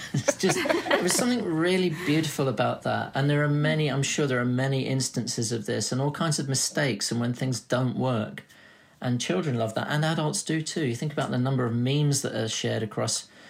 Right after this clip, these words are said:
phones and tablets and, you know, screens at the moment amongst adults about stupid things that have gone really wrong. Children are sharing similar stuff, you know, it's, it's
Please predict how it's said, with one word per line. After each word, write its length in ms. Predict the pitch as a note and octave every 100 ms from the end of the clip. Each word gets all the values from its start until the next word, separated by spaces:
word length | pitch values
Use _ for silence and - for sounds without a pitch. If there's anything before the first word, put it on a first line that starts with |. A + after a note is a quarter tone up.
| - - -
phones 420 | C3 B2+ B2+ A#2
and 120 | A2
tablets 580 | - A#2+ A#2 A#2 - -
and, 340 | A2+ A2 -
you 120 | -
know, 120 | A2+ A2
screens 500 | - - C3 B2+ A#2+
at 100 | A#2+
the 80 |
moment 320 | A#2 B2+ A#2+ A#2
amongst 340 | A#2+ A#2+ -
adults 320 | A2+ A#2 A2
about 400 | - A2 A#2 - - - -
stupid 440 | - - C#3+ C#3+ G#2
things 260 | A#2 A2+
that 80 | A2+
have 100 | G#2+
gone 360 | G#2 A2 A2 G#2
really 260 | A#2+ A#2 A2
wrong. 480 | A2 B2 G#2 G#2 G2+ - - _ -
Children 300 | D#3 D3 C#3+
are 60 |
sharing 420 | B2 B2+ B2 A#2+ - - E3+
similar 360 | E3+ A#2+ A2+
stuff, 440 | A2 - B2+ G2+ -
you 80 | A2
know, 120 | A2+
it's, 340 | - B2 - -
it's 400 | B2+ - -